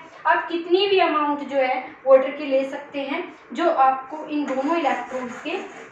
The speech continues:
बीच में रखनी होगी, ठीक है। एक इलेक्ट्रोड आपका ये है, एक इलेक्ट्रोड आपका ये है, जो आप प्लेट भी बोल देते हैं बच्चों इनको। यहाँ पे आपको अपना सॉल्यूशन रखना होगा।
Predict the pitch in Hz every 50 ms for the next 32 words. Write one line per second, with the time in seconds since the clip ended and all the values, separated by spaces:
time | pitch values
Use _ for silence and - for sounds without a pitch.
0 | - - 240 302 302 262 294 285 269 226 214 - 208 202 190 180 180 175 - -
1 | 185 180 - - - - - - - 339 359 349 - - - - - - - 247
2 | 262 285 285 302 302 302 311 311 320 320 302 294 294 302 302 302 285 277 285 302
3 | 339 - - - - - - - 277 285 285 - 285 269 254 254 254 262 254 240
4 | 240 240 240 - 302 330 339 339 - 233 226 247 247 247 254 302 330 - - 262
5 | 220 262 269 262 247 254 254 254 - 254 262 269 269 269 - 311 320 277 277 269
6 | 254 254 262 254 262 269 262 254 247 - 277 277 277 285 285 359 370 370 - -
7 | - - - - 254 262 226 254 339 359 359 349 330 269 247 - - - 262 -
8 | - - 247 233 233 247 311 339 - - - - - - - 269 254 240 247 247
9 | - 330 339 330 277 226 220 - 226 233 262 277 277 269 269 277 302 330